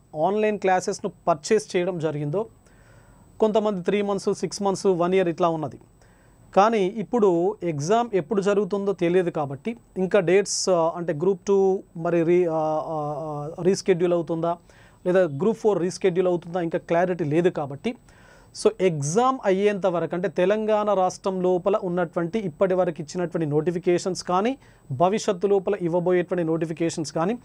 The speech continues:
వాటి యొక్క ఎగ్జామ్స్ పూర్తయ్యే వరకు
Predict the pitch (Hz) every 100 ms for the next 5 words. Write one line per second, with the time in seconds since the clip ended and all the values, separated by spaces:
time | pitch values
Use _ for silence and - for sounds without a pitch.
0 | - - - 123 139 190 208 226 208 -
1 | 170 139 143 220 240 - 208 _ 214 254
2 | 254 247 233 214 170 175 180 185 160